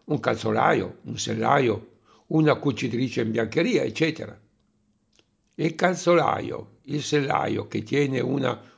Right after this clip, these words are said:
universale, può ora permettere a sua moglie di usare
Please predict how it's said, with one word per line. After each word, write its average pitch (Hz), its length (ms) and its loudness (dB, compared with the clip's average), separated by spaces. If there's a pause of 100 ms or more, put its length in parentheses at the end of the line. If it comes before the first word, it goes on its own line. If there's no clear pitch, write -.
(200)
universale, 135 1300 2 (480)
può 180 160 6
ora 185 260 6
permettere 165 640 4
a 147 100 2
sua 139 320 2
moglie 185 520 2
di 127 120 -2
usare 123 800 2